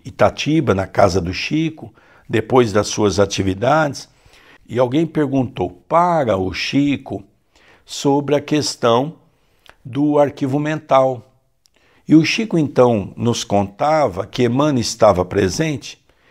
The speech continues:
e dizia que a média reencarnatória na Terra é de cento e cinquenta a duzentos anos. Média reencarnatória.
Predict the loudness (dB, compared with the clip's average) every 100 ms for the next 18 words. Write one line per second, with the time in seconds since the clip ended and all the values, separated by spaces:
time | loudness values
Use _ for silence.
0 | _ -4 -2 0 0 2 2 4 4 2
1 | -12 _ _ _ -8 0 2 2 0 0
2 | 0 0 0 -2 0 0 2 -2 0 0
3 | 0 -2 -4 -2 0 0 -2 -10 -4 -2
4 | 0 -2 -2 -2 0 0 -2 -6 -6 _
5 | _ _ -6 -2 0 -2 2 2 2 -2
6 | -6 0 0 0 -4 -4 -4 -4 -2 -2
7 | -4 -14 -8 -4 -2 0 0 0 0 0
8 | 0 -4 -2 -2 -2 -4 0 0 -2 -6